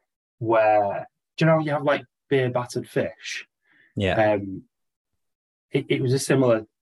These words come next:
Speaker 1: approach, but it was, uh, Irn-Bru battered, um, fried chicken.
Speaker 2: <laughs>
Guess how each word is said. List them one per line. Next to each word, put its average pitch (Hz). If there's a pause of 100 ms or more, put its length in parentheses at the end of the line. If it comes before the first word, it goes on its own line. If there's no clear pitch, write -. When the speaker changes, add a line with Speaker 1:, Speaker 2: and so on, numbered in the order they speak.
Speaker 1:
approach, - (260)
but 113
it 120
was, 117
uh, 107 (840)
Irn-Bru 123
battered, 110 (720)
um, 101 (100)
fried 107
chicken. 113 (1000)
Speaker 2:
<laughs> -